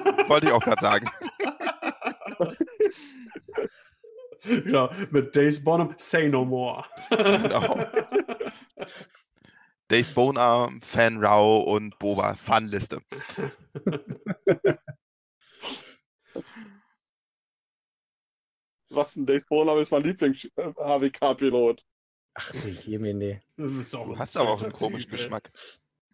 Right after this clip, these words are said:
Speaker 2: Und das sagt Johannes, also, ne?
Speaker 1: <laughs> Ja. Aber Days Bone Arm hab selbst ich nicht angerührt. Der ist mir einfach, nee, nee, einfach nee.
Speaker 3: Doch, der ist richtig lustig. Mit dem kann man richtig schöne Shenanigans machen.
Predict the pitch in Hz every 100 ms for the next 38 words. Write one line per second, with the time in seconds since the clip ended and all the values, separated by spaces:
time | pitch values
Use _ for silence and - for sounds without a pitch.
0 | - - _ - 143 165 - 143 143 -
1 | 117 135 135 - 143 147 190 220 120 -
2 | _ _ _ 170 156 349 - 277 - -
3 | - - 349 - - _ 370 - - -
4 | 392 - _ _ _ _ _ _ _ _
5 | _ - 117 123 147 151 - 147 175 165
6 | 220 175 143 139 - - 101 - 107 110
7 | 104 107 107 - 107 127 127 127 120 127
8 | 127 120 117 104 107 _ _ _ 147 143
9 | 120 - _ _ _ _ _ 120 117 101
10 | 113 113 107 _ _ _ _ _ - 127
11 | 151 147 143 135 143 160 175 - 156 160
12 | 151 139 135 147 156 147 156 165 165 156
13 | 143 147 143 127 117 110 120 113 117 113